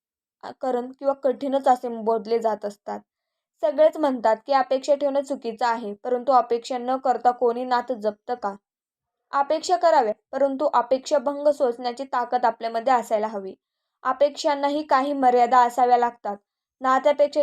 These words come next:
जास्त जर अपेक्षाभंगाचंच महत्त्व देत बसलो, ते हाती केवळ पश्चातापच येत असतो. मग कधीतरी आपल्या जवळ खूप व्यक्ती आपल्या आयुष्यातून काही कारण न देता हळूहळू निघून जाते.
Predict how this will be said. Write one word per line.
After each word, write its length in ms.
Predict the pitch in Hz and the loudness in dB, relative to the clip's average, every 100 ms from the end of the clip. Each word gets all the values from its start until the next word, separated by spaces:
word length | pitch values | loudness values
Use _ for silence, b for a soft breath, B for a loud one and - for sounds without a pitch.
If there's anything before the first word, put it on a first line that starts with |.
| 226 | 2
जास्त 240 | 254 262 | 2 2
जर 120 | 269 262 | 2 2
अपेक्षाभंगाचंच 1000 | 247 247 240 254 233 240 233 226 262 262 | 2 -2 -2 -2 -2 -2 0 0 -2 -4
महत्त्व 340 | 247 240 240 | -6 -4 -4
देत 180 | 214 233 | -2 -2
बसलो, 400 | 208 220 220 202 208 _ _ _ _ - | 0 -4 -4 -12 -12 _ _ _ _ 0
ते 140 | 277 277 - _ _ - | 2 2 -4 _ _ -4
हाती 260 | 254 247 269 | -4 -4 -8
केवळ 280 | 269 240 262 _ | -2 -2 -4 _
पश्चातापच 760 | 269 254 - 247 240 233 262 262 | -10 -10 -6 -4 -2 -2 -2 0
येत 200 | 233 214 | 0 0
असतो. 260 | 214 - 208 | -2 -4 -10
मग 200 | 196 196 _ _ _ _ _ - | -10 -14 _ _ _ _ _ -4
कधीतरी 520 | 277 262 294 302 302 302 - | -2 0 4 4 4 -4 -2
आपल्या 380 | 254 254 269 262 | -2 0 -2 0
जवळ 380 | 247 247 262 269 - | 2 2 2 0 -4
खूप 260 | 269 269 _ _ - | -6 -6 _ _ -10
व्यक्ती 400 | 247 240 - 277 | -2 -2 -2 -2
आपल्या 360 | 240 - 262 262 240 | -2 -2 -2 -2 -2
आयुष्यातून 520 | 233 226 233 254 269 | -6 -6 -10 -10 -2
काही 300 | 254 226 233 | 0 0 0
कारण 300 | 233 226 226 | 0 0 0
न 120 | 233 | -8
देता 300 | 220 220 233 | -4 -4 -4
हळूहळू 540 | 240 240 226 233 220 269 | -4 0 0 0 -2 -2
निघून 380 | 269 226 226 | -6 -4 -6
जाते. 320 | 214 208 - | -2 -4 -4